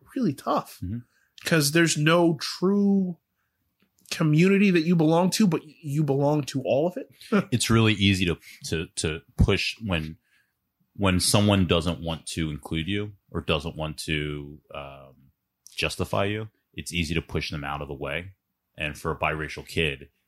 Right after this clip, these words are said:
Speaker 2: that triggers so many internal thoughts of, oh, it, very similar to, like, when you were talking about, you know, being the,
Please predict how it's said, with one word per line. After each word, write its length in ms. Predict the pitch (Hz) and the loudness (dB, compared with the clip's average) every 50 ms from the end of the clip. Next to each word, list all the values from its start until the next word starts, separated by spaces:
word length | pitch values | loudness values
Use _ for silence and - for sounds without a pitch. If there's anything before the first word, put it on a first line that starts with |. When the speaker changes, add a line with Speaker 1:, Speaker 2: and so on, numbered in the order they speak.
| _ - | _ -10
Speaker 2:
that 140 | 80 76 | -8 -8
triggers 380 | - - - 90 78 78 76 - | -6 -4 -4 -4 -4 -4 -4 -4
so 180 | - - 82 73 | -2 -2 -2 -2
many 400 | 76 76 73 73 69 - - _ _ _ _ _ _ _ - | -4 -6 -6 -8 -10 -14 -16 _ _ _ _ _ _ _ -6
internal 720 | 95 95 80 - - 90 85 82 80 78 76 76 78 - _ _ | -4 -4 -4 -4 -2 -2 -2 0 0 -2 -2 -4 -6 -10 _ _
thoughts 320 | - 87 87 85 - - - - | 0 2 2 2 0 -4 -6 -6
of, 320 | 80 76 73 73 71 69 - _ _ _ _ _ _ _ _ _ _ _ _ _ _ - | -4 -4 -4 -4 -6 -10 -16 _ _ _ _ _ _ _ _ _ _ _ _ _ _ 0
oh, 320 | 95 92 85 80 82 85 - _ _ _ _ | 2 2 4 2 0 -4 -6 _ _ _ _
it, 220 | - 101 - - - | -16 -16 -16 -16 -14
very 340 | 107 104 120 117 120 127 123 | -2 2 4 6 6 6 6
similar 380 | - - - 117 104 101 95 85 | 6 4 4 4 4 4 2 2
to, 140 | - - | 0 0
like, 180 | 90 87 85 - | 2 2 0 0
when 140 | 95 87 85 | -2 -2 -2
you 140 | 87 92 98 | 0 -2 -2
were 60 | 98 | -2
talking 340 | - - 82 76 - - 78 | -2 -4 -6 -6 -6 -6 -6
about, 260 | 76 76 78 73 73 | -6 -4 -6 -6 -6
you 60 | 80 | -6
know, 60 | 78 | -6
being 240 | 71 - 78 76 73 | -6 -6 -6 -8 -8
the, 140 | 73 73 | -10 -12